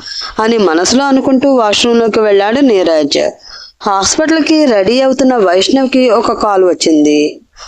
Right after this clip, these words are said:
అది చూసి లిఫ్ట్ చేసి, "హా చెప్పు, వాళ్ళెవరో తెలిసిందా?"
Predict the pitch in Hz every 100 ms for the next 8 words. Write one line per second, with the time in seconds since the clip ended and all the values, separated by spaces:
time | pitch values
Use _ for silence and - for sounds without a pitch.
0 | - 202 190 196 - 247 311 311 339 269
1 | 226 - 247 254 247 233 - 196 196 196
2 | - 180 170 - - _ - 185 185 175
3 | 196 208 190 180 196 208 269